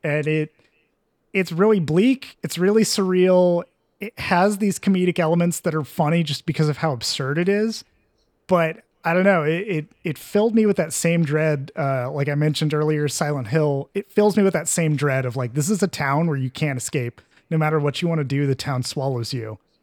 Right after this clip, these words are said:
Um, and it had a lot of interesting things to say. It came out, like, two years after, or in the middle of Perestroika.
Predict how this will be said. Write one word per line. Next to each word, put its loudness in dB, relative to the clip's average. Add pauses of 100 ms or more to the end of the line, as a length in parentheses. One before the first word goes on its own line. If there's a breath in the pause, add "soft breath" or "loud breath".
(260)
Um, -4 (100)
and 0
it -2 (460)
had -2
a 2
lot 2
of -2
interesting -2
things -2
to -6
say. -2
It -10
came 2
out, 2
like, -4
two 0
years 2
after, -2
or -2
in -2
the 2
middle 2
of -4
Perestroika. -2